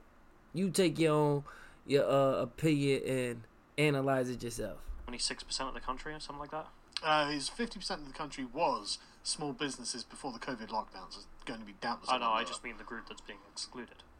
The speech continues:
Speaker 3: Uh, yeah, something like seventy percent of the, of the United States is. Anyway, so you can see the kind of racial and intersectional agenda that is just coming out of Biden's administration. This is, and th-, notice they, in their tweet, "Our priority will be the," th-, they clip the bit where it says, "Look, we're giving priority to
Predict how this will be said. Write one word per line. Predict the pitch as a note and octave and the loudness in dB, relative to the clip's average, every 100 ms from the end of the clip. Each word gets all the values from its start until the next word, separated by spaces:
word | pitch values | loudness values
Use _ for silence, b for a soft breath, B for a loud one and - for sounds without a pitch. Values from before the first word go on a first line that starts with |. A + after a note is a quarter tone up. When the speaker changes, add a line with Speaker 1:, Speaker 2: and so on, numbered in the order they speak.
| - | -4
Speaker 3:
Uh, | C#3 C#3 C#3+ | 2 4 4
yeah, | D3+ B2 | 2 0
something | - F#3 | -4 -4
like | D#3 | -4
seventy | C#3 E3 C#3 C3+ | -2 -4 -4 -10
percent | A#2+ B2+ A2+ | -10 -10 -12
of | G2+ | -16
the, | G#2 G#2 - - | -16 -16 -18 -16
of | C#3 | -14
the | C3 | -12
United | A#2 - A#2+ | -12 -14 -14
States | - - - - | -16 -16 -12 -12
is. | - - | -12 -4
Anyway, | A#3 D#3+ | -2 -2
so | C3+ G3 F#3+ - - | 0 0 -2 -8 -10
you | G3 | -8
can | A3 A#3+ | -6 -6
see | A3 C4+ B3+ | -4 -4 -6
the | G3 | -8
kind | - G#3+ F#3+ | -8 -6 -6
of | F#3 - | -8 -12
racial | C#3+ F#3 F#3 - F3 C#3 | -8 -6 -6 -6 -8 -8
and | C3+ - | -14 -12
intersectional | F#3+ F#3+ G3+ - - - E3+ C3 | -10 -10 -10 -8 -8 -8 -12 -12
agenda | C#3 F3+ D#3+ | -6 -6 -4
that | C#3 | -8
is | C3 | -8
just | C3+ E3+ - - | -10 -12 -14 -8
coming | F#3+ G#3 G3+ | -8 -8 -10
out | - | -12
of | C3+ C3 | -12 -12
Biden's | - B2+ C3+ | -10 -10 -10
administration. | D3 F#3 - B3+ A#3 | -12 -10 -6 -6 -6
This | G#3+ - | -10 -10
is, | A3 b b b b | -10 b b b b
and | G3 | -4
th-, | - | -4
notice | G#3 C4 F#3+ F3+ F3+ | -2 -2 -2 -8 -2
they, | A3+ G3+ A3+ - | -2 -2 -10 -6
in | F#3 F3 | -6 -2
their | E3 D#3 | -2 -2
tweet, | - A3 A#2 - - b b b | -2 -4 -4 -8 -18 b b b
"Our | G3 G#3 | 6 6
priority | G3 G#3 G3 F#3+ | 4 2 2 -2
will | E3 | -8
be | D#3+ | -6
the," | D3 D#3 - | -6 -6 -6
th-, | F#3+ D#3 | -8 -2
they | F#3+ | -4
clip | G3+ - G#3+ - | -4 -4 -4 -6
the | D#3+ | -8
bit | F3+ B2+ | -8 -6
where | C#3+ D3+ | -4 -4
it | |
says, | C3 D3 | -4 -4
"Look, | C#3+ A#2+ | -6 -6
we're | C3 | -8
giving | B2 C3+ C3+ | -6 -6 -4
priority | C#3 C3+ C3 A#2 | 2 2 0 -8
to | - | -10